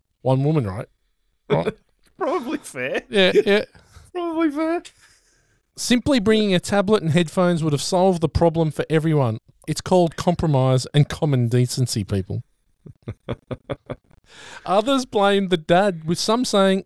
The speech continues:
Speaker 1: "Parents are the problem." Well, the kid's five. Of course the parents are the fucking problem, right?
Speaker 2: <laughs> Yep.
Speaker 1: Yeah. Okay.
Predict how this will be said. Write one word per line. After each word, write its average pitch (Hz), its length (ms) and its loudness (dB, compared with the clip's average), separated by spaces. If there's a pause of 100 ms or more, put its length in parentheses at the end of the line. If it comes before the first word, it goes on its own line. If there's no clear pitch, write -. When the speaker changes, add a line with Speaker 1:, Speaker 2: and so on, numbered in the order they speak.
Speaker 1:
"Parents 202 360 0
are 220 60 0
the 208 80 0
problem." 143 440 0 (480)
Well, 220 360 4 (240)
the 240 100 0
kid's 254 300 -2
five. 180 460 2
Of 160 120 -2
course 185 300 2
the 175 80 -2
parents 165 340 -2
are 151 40 -4
the 143 60 -2
fucking 139 400 -2
problem, 110 400 -2
right? 147 200 -6 (920)
Speaker 2:
<laughs> 151 100 -6 (220)
Yep. 139 460 -6 (240)
Speaker 1:
Yeah. 135 140 -4 (360)
Okay. 170 380 0